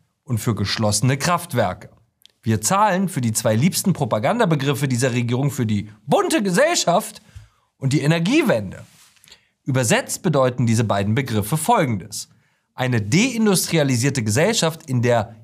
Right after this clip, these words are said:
immer mehr Menschen, immer weniger Strom, immer weniger Arbeit, immer weniger Geld und vor allem immer weniger gemeinsam haben.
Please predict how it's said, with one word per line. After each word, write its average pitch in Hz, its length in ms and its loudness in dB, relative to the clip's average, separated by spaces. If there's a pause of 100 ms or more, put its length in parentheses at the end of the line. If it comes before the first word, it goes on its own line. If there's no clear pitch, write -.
(100)
immer 214 260 4
mehr 147 320 2
Menschen, 160 600 -2
immer 175 360 4
weniger 143 400 4
Strom, 185 560 0 (240)
immer 160 320 2
weniger 123 400 2
Arbeit, 160 480 0 (260)
immer 170 320 2
weniger 110 340 0
Geld 196 500 0 (500)
und 110 140 -4
vor - 220 -6
allem 160 380 0 (340)
immer 165 500 2 (200)
weniger 110 580 2 (340)
gemeinsam 131 640 0
haben. 92 300 -10